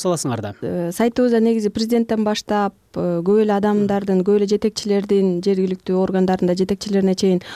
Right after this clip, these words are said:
Speaker 2: убадаларын көзөмөлдөгөнгө аракет кылабыз, бирок ошолордун ичинен дагы мындай активдүүрөөктөрүнө басым
Speaker 1: Мм.
Speaker 2: жасайбыз да. Мисалы, такыр эле, э, убада бербеген, такыр эле элге чыгып сүйлөбөгөн, мисалы, жетекчилер көбүнчө алар биздин сайтта илинген эмес.
Speaker 1: Мм.
Speaker 2: Ошол эле учурда Жогорку Кеңештин депутаттарынын деле айрымдары, э,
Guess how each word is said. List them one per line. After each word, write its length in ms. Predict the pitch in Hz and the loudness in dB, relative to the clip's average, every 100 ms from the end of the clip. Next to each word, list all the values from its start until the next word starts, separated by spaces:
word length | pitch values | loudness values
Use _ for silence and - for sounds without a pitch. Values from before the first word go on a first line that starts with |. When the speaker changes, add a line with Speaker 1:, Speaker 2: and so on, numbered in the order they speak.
| - | -2
Speaker 2:
убадаларын 440 | 202 214 220 208 190 | 2 4 2 2 2
көзөмөлдөгөнгө 580 | 214 233 226 220 208 220 | 2 2 2 2 2 0
аракет 240 | 226 233 | -2 -2
кылабыз, 220 | 294 311 240 | 0 0 0
бирок 160 | 226 | -2
ошолордун 380 | 226 247 240 214 | 2 2 4 2
ичинен 320 | 220 254 247 | 0 2 2
дагы 160 | 254 285 | 2 2
мындай 140 | 214 202 | 2 0
активдүүрөөктөрүнө 840 | - 277 262 285 247 - 220 208 190 | 0 0 2 2 2 0 0 0 -2
басым 220 | 202 208 | -4 -4
Speaker 1:
Мм. 80 | 208 | -2
Speaker 2:
жасайбыз 280 | 202 208 | -2 -2
да. 100 | 269 294 | 0 0
Мисалы, 340 | 240 202 190 - - - | 2 0 -2 -6 -20 -2
такыр 320 | 233 - 226 | -2 0 -2
эле, 300 | 208 190 175 - - - - | 2 2 0 -4 -20 -16 -2
э, 180 | 170 | 0
убада 340 | 170 190 214 202 | 2 2 2 2
бербеген, 440 | 202 196 190 185 | 0 0 0 0
такыр 320 | 220 220 214 | -2 -2 -2
эле 120 | 202 208 | 0 0
элге 140 | 208 | 0
чыгып 200 | 202 202 | -2 -2
сүйлөбөгөн, 600 | - 214 208 208 202 196 190 | -2 -2 2 2 2 2 0
мисалы, 260 | 196 185 180 | 0 0 0
жетекчилер 480 | 190 208 - 196 233 | 0 -2 0 0 2
көбүнчө 500 | 185 185 180 208 233 - - - | 2 2 2 0 -4 -6 -20 -8
алар 260 | 175 190 190 | -4 -4 -4
биздин 220 | 190 175 | -6 -4
сайтта 320 | - 180 180 | -2 -2 0
илинген 340 | 185 196 185 165 | 2 4 4 2
эмес. 200 | - - | 0 -2
Speaker 1:
Мм. 40 | |
Speaker 2:
Ошол 280 | - 220 214 | 0 2 4
эле 100 | 208 | 2
учурда 320 | 220 233 285 | 0 0 0
Жогорку 300 | 254 247 233 | 2 0 0
Кеңештин 260 | 233 226 214 | 0 0 -2
депутаттарынын 560 | 214 226 214 214 208 202 | 0 -2 0 0 0 0
деле 140 | 254 | 2
айрымдары, 720 | 240 208 202 196 220 240 202 | 2 2 0 0 2 0 0
э, 500 | - 170 - - - | -4 -8 -10 -10 -10